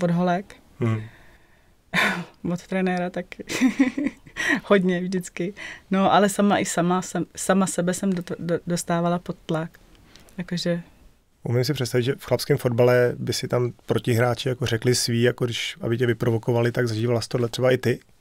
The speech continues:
Speaker 1: Mm-mm. Ne. Nebo já si na to nespomínám, mně se to jako podle mě nedostalo ani. To jako to se podle mě jenom šuškalo. Ale zase nemůžu říct.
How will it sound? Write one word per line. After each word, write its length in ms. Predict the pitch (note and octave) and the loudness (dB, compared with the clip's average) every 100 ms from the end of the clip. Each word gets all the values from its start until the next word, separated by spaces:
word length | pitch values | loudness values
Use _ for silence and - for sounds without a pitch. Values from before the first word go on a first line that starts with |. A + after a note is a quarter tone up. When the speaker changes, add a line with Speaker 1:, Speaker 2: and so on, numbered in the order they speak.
| _ - - - - - - - - | _ -20 -20 -20 -20 -20 -20 -20 -6
Speaker 1:
Mm-mm. 400 | G3 F#3+ F#3+ G3 - - - - - G3 | -2 0 0 -4 -10 -20 -20 -20 -12 -6
Ne. 200 | F#3 G3 | -6 -4
Nebo 240 | A3 G#3+ A3 | 0 6 8
já 100 | G#3 | 6
si 140 | G#3+ | 4
na 60 | G#3 | 0
to 100 | G#3 | 0
nespomínám, 680 | G3 - G#3 G3+ F#3+ F3+ F3+ - | -2 -2 0 2 0 0 -4 -4
mně 180 | F#3+ F#3 | -2 -2
se 120 | F#3+ | -4
to 100 | F3+ | -4
jako 280 | F3+ F#3 F3+ - | -4 -6 -8 -10
podle 200 | - G3 | -2 0
mě 140 | F#3+ G3 | 2 2
nedostalo 480 | F3 F3+ - E3+ E3+ | 0 -2 -4 -2 -2
ani. 260 | E3+ E3+ - - - - - _ | -4 -8 -14 -20 -20 -20 -20 _
To 60 | - | -10
jako 240 | E3+ F3 | -8 -8
to 80 | F3 - | -10 -14
se 240 | - F3+ | -14 -14
podle 260 | - F3+ F3+ | -8 -6 -2
mě 160 | F3+ | -2
jenom 180 | F3+ F3 | -2 -2
šuškalo. 500 | - F3+ - F3+ F3+ - _ - - | -6 -12 -10 -10 -10 -14 _ -20 -4
Ale 300 | - G3 F#3+ F3 - - | 2 4 4 0 -12 -4
zase 260 | F#3+ G3 G#3 | 0 2 2
nemůžu 280 | G3 G3+ F#3 | 2 2 0
říct. 320 | F3 F3+ | -2 -6